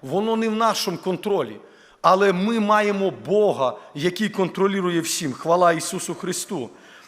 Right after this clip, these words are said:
І дуже часто, коли ми не розуміємо, це є нормально. Але нам треба довіритися Богу.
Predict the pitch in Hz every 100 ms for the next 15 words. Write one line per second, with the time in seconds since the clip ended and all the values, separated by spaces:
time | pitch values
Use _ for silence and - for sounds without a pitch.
0 | _ - 160 127 220 208 - 220 214 -
1 | 170 - 175 190 175 - - - 147 190
2 | 185 180 131 190 214 202 143 123 - _
3 | _ _ _ _ - 190 180 190 180 175
4 | 170 139 113 98 95 _ _ _ _ _
5 | _ _ _ _ _ - 156 160 165 175
6 | 202 180 - 180 151 123 143 180 156 147
7 | 151 107 139 127 95 -